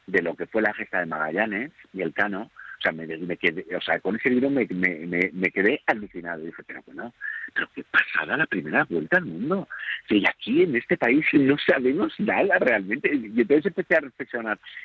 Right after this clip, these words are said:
es que realmente de nuestra historia conocemos muy poco. Estamos tan ocupados con nuestra vida cotidiana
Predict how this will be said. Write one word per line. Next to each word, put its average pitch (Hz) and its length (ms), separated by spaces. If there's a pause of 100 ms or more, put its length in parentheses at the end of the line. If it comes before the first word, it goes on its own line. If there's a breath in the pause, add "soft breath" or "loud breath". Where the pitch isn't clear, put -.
(100)
es 120 140
que 160 120
realmente 135 360
de 156 120
nuestra 90 320
historia 85 420
conocemos 80 580
muy 87 380
poco. 120 380
Estamos 101 280
tan 185 140
ocupados - 720 (540 loud breath)
con 113 120
nuestra 110 240
vida 123 220
cotidiana 107 640